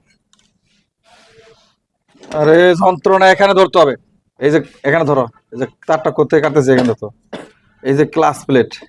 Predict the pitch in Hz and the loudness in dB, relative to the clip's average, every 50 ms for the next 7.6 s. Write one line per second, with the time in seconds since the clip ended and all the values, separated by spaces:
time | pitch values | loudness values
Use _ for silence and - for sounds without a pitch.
0 | - - - - - 147 139 131 147 135 147 - 147 165 190 - - 147 135 131 | -8 -4 -2 -2 0 0 -2 -2 -2 -2 -2 0 0 0 0 0 -2 -4 -2 -2
1 | 127 - 151 139 139 123 - - 113 104 - - _ _ - 123 135 131 127 135 | -2 -4 -4 -4 -4 -4 -6 -8 -12 -12 -12 -14 _ _ -8 -6 -4 -2 0 0
2 | 131 123 117 113 - 123 117 - - 120 113 - _ _ _ _ _ _ _ _ | 0 -2 -4 -6 -8 -10 -10 -10 -10 -10 -10 -12 _ _ _ _ _ _ _ _
3 | _ _ _ _ _ 120 113 107 90 - - - 139 139 - - 127 131 151 147 | _ _ _ _ _ -18 -16 -16 -16 -14 -10 -8 -8 -6 -4 -2 0 0 0 -2
4 | - 156 139 147 135 139 - - 123 117 110 117 120 117 139 151 160 151 - 135 | -2 -4 -4 -4 -4 -6 -6 -6 -6 -4 -4 -4 -2 0 0 0 0 -2 -4 -6
5 | 110 110 104 - - - - _ - 127 135 139 135 123 120 113 110 - _ _ | -6 -6 -8 -14 -18 -20 -20 _ -4 -2 0 0 0 0 -2 -4 -6 -8 _ _
6 | _ _ _ _ _ _ _ _ _ _ _ _ _ _ _ _ _ _ _ 135 | _ _ _ _ _ _ _ _ _ _ _ _ _ _ _ _ _ _ _ -8
7 | 127 131 139 147 151 156 170 170 147 147 147 | -4 -2 -2 0 0 0 0 0 0 0 0